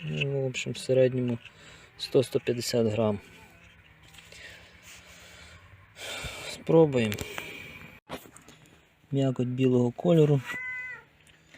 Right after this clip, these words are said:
Такий трошки навіть до зеленуватого є. От в цих от меншому трохи до зеленуватому, яке впало вже, яке висіло на дереві, таке вже більш до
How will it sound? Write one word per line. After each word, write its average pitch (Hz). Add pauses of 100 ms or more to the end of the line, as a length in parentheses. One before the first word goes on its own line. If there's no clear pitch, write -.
(1080)
Такий 120 (540)
трошки 120
навіть 113
до 113
зеленуватого 131
є. 135 (1500)
От 127
в -
цих 127
от 123
меншому 127
трохи 120
до 120
зеленуватому, 127
яке 139
впало 127
вже, 123 (600)
яке 131
висіло 143
на 135
дереві, 131 (460)
таке 127
вже 123
більш 120
до 117